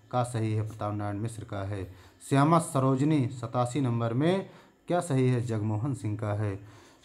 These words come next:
सुकवि सस्सई पूछ रहा है, यहाँ पर देखिए अट्ठासी नंबर में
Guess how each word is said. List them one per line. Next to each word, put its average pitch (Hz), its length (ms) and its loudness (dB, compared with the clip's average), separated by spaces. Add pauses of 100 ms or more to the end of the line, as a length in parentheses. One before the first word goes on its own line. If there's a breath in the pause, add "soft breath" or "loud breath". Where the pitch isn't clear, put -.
(120)
सुकवि 170 360 2
सस्सई 151 600 2
पूछ 127 300 -2
रहा 120 240 6
है, 113 200 0
यहाँ 117 180 0
पर 120 140 0
देखिए 110 300 -2
अट्ठासी 110 360 -2
नंबर 104 300 -2
में 175 340 2